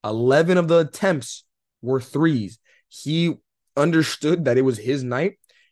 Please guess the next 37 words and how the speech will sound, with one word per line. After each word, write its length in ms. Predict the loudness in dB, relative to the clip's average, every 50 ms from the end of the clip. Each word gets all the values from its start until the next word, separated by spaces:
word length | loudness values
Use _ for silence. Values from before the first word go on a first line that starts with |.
| _
And 100 | -8 -6
I'll 100 | -4 -4
be 120 | -2 -2 -2
honest 200 | -2 -2 -4 -4
with 160 | -6 -6 -4
you, 220 | -4 -4 -4 -6 _
some 260 | _ -10 -6 -4 -2 0
of 60 | 0
those 140 | 0 0 -2
shots 280 | -2 -4 -4 -4 -6
were 120 | -8 -12 -12
too 260 | -10 -6 -4 -2 0
open. 300 | 0 0 -2 -2 -4 -6
And 100 | -6 -6
I 80 | -6
know 220 | -4 -2 -2 -2 -2
Coach 300 | -4 -4 -6 -6 -6 -6
Pat 260 | -8 -6 -4 -4 -4
and, 240 | -2 -4 -4 -4 -6
and 120 | -6 -8 -8
the 40 |
staff 280 | -8 -8 -8 -8 -8 -8
were 60 | -8
not 200 | -6 -6 -6 -4
<laughs> 20 | -4
happy 240 | -6 -4 -2 0
with 140 | 0 0 0
some 140 | -2 -2 -2
of 60 | -2
the 60 | -2
looks 220 | 0 -2 -2 -4 -4
he 60 | -6
was 140 | -8 -6 -4
getting 340 | -2 -2 -2 -2 -2 -6 -8 _ _ -20 _ _ _ _ _ _
because 600 | -6 -6 -6 -6 -4 -2 0 2 2 0 -2 -4
it 180 | -8 -10 -8 -6
just, 380 | -6 -6 -6 -8 -12 -16 _